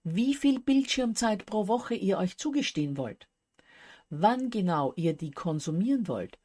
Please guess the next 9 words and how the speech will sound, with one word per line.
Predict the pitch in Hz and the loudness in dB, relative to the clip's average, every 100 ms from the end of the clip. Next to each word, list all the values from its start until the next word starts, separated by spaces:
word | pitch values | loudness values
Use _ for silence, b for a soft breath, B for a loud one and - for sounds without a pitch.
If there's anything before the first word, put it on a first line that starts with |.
| b b b b | b b b b
und | 175 165 | -4 -4
legt | 156 208 269 - | 0 0 0 -2
euch | 269 269 | -2 0
dann | - 151 156 - | -2 0 -2 -4
einen | 143 139 143 | -2 -2 0
genauen | 156 165 160 208 220 | 0 2 2 0 -2
Zeitplan | - 139 139 - 151 139 | -2 -2 -2 -4 -2 0
dafür | 139 - 156 147 | -2 -2 -4 -2
zurecht. | 180 165 139 120 - | 0 2 0 -4 -14